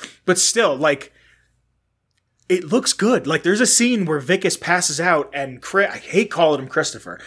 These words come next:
I wanna know his real name. The alien, like, drops him in the hole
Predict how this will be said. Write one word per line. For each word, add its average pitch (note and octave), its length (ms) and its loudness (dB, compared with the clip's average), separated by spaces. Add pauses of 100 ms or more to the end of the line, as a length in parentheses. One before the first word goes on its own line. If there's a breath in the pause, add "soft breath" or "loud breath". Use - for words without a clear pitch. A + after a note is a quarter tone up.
(140 loud breath)
I - 60 -6
wanna G#3 260 4
know F3+ 80 2
his D3 140 0
real C3+ 200 0
name. G#2 260 -12 (920 loud breath)
The F3+ 160 2
alien, D#3+ 520 2
like, C3+ 200 -2
drops E3 480 -2
him E3 100 -4
in D#3 120 -4
the B2+ 100 -2
hole D3 500 -2